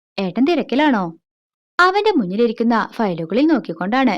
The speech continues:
ശിവ അത് ചോദിച്ചത്. "ഏ അല്ല മോളെ, വാ ഇരിക്കി." ആര്യൻ തന്റെ അരികിലിരിക്കുന്ന ചെയറിലേക്ക് ശിവയെ ഇരുത്തി. അവൾ അവനെയൊന്ന് നോക്കി ചിരിച്ചു.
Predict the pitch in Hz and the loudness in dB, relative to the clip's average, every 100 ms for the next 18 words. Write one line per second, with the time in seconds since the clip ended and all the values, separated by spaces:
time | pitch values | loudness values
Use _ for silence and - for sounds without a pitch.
0 | - - 180 196 233 - 330 403 349 180 | -6 -6 -4 -2 -2 0 0 0 0 -2
1 | - 220 208 - _ _ _ _ _ 262 | -2 -2 -2 -4 _ _ _ _ _ 0
2 | 294 208 185 262 330 262 196 - 185 202 | 2 2 0 0 2 2 0 -2 -2 -2
3 | 294 202 180 262 294 - _ _ _ _ | -2 -4 -4 -4 -6 -8 _ _ _ _
4 | _ 202 185 185 233 254 349 381 403 190 | _ -4 -2 0 0 0 0 2 0 0
5 | 175 247 226 240 240 233 220 165 175 202 | -2 -4 -2 0 0 0 -2 -4 -4 -4
6 | 247 214 - 220 165 165 311 247 - 170 | -2 -2 -2 -4 -2 0 0 0 -4 -6
7 | - _ _ _ 359 403 427 185 160 185 | -8 _ _ _ 0 4 4 2 -4 -2
8 | 254 277 - 254 254 165 - | 0 0 -2 -2 -2 -2 -2